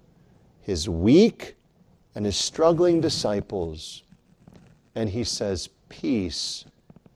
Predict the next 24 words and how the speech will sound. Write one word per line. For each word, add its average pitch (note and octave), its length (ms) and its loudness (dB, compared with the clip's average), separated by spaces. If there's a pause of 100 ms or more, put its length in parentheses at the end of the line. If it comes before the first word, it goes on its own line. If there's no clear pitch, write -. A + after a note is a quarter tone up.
(120)
be G#2 480 -2 (180)
unto G#2 460 -6
you." G2 520 -2 (1800)
In C3+ 220 4
this - 500 6 (140)
particular, A#2 840 2 (540)
there D3 240 6
is B2+ 460 10
a B2+ 100 0
great D3+ 400 2
comfort - 720 -4
to B2+ 220 -6
all A#2+ 180 0
disciples, A2 960 -8 (340)
because C3+ 240 -4
you'll E3 100 4
notice E3+ 600 8 (260)
it's - 240 -2
not F#3 460 6
the D#3+ 60 -2
disciples C#3+ 640 0
in B2 140 -2
their G2+ 160 0
strength, - 920 -4